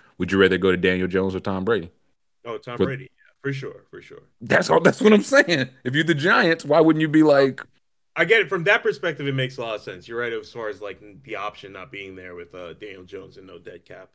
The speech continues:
Speaker 2: That does make sense. But I still don't think it accomplishes anything.
Speaker 1: What are you trying to accomplish?
Speaker 2: I just,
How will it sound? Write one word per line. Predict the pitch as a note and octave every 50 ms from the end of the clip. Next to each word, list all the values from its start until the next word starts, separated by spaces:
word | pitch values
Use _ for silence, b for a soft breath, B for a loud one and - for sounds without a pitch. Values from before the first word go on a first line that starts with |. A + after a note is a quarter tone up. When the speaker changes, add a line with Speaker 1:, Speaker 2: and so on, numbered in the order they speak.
| _
Speaker 2:
That | - B2+ C3+ C3 C3+
does | C3 B2 A2 - -
make | G#2+ G#2 G2 F2+ _
sense. | - - - G#2 F#2 E2 - - - b b b b -
But | C#3 D3
I | D3
still | C3+ C#3 - G3 G3+ G3
don't | F#3 D#3+ C#3+ C3+
think | - D#3+ C#3 C3+
it | C3+ A#2
accomplishes | - - - - C3 C3 B2+ C3 A2 G2+ F2+ - F#2+ F2 E2
anything. | F2 D#2 - - - _ - B1 - _ C3+ _ _ _ _ _ _ _ _ _ _ _ _ _ _ _ _ _ _ _ _ _ _ _ _ _ _ _ _ _ _
Speaker 1:
What | - C3 C#3+
are |
you | C3 C3
trying | - F3 D3+
to | C#3+ C#3
accomplish? | - - A#3+ B3 B3+ - G#2 E2+ E2 - - - - - _ _ _ _ _ _ _ _ _ _ _ _ _ _ _ _ _ _ _ _ _ _ _ _ _ _ _ _ _ _
Speaker 2:
I | - B2+ D3
just, | C#3 C3 D#3 C#3 - - -